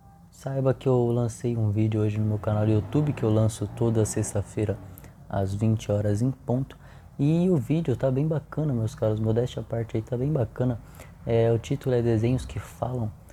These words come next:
São desenhos que eu fiz que transmitem uma mensagem, que transmitem alguma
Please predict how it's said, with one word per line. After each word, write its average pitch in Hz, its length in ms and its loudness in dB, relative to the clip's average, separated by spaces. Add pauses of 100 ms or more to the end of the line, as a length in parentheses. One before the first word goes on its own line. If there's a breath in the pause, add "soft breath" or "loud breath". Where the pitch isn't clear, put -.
(160 loud breath)
São 127 380 2
desenhos 120 480 2
que - 60 -12
eu 117 80 2
fiz 120 340 -2
que - 120 -6
transmitem 113 640 0
uma 110 140 2
mensagem, 110 640 0
que - 100 -8
transmitem 104 680 2
alguma 113 360 0